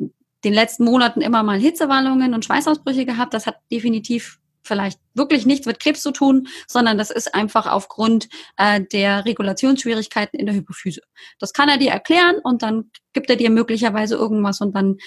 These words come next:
sollte das besser werden. Aber die, die Ängste, die da jetzt mitkommen, nämlich auch dieses Thema, ich meine, du warst Anfang vierzig und ich kenne ganz viele Frauen, die eben noch einen Kinderwunsch mit Anfang vierzig haben. Die sehen da sowas von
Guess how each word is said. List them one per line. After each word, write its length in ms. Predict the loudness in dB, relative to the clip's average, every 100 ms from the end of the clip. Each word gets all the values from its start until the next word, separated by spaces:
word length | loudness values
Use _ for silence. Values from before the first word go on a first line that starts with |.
| -18
sollte 380 | 0 4 4 2
das 180 | -2 -4
besser 300 | -8 -8 -12
werden. 180 | -14 -16 _ _ _ _ -20 -20 -20 _
Aber 240 | -2 0
die, 260 | 0 -2 -4 _ _ _
die 180 | -4 -2
Ängste, 400 | 2 2 2 0
die 80 | 0
da 100 | 2
jetzt 260 | 0 -2 -2
mitkommen, 380 | -4 -4 -2
nämlich 340 | 2 0 0 -2
auch 140 | -4
dieses 320 | -4 -8 -8
Thema, 420 | -4 2 4 4 2 -6 -20 -10
ich 140 | -2
meine, 160 | 0 0
du 80 | 0
warst 280 | -2 -2
Anfang 320 | -4 -2 -2 -6
vierzig 720 | -2 0 0 -2 0 0 0
und 240 | -2 -4 -14 -20
ich 140 | -16 -6
kenne 240 | 2 2
ganz 220 | 2 -2 -2
viele 220 | -2 -2
Frauen, 420 | -2 2 4 4
die 180 | 2 0
eben 280 | 0 2 0 -4 _
noch 140 | -6 -2
einen 340 | 0 2 2
Kinderwunsch 540 | 4 4 4 2 0
mit 140 | -4 -4
Anfang 300 | -6 -6 -8
vierzig 380 | -8 -10 -12 -10
haben. 340 | -8 -8 -10 _ -20 -20 _ _ -4
Die 100 | -2
sehen 240 | 2 4
da 160 | 2 -2
sowas 540 | 0 0 2 0 0
von 340 | -4 -4 -4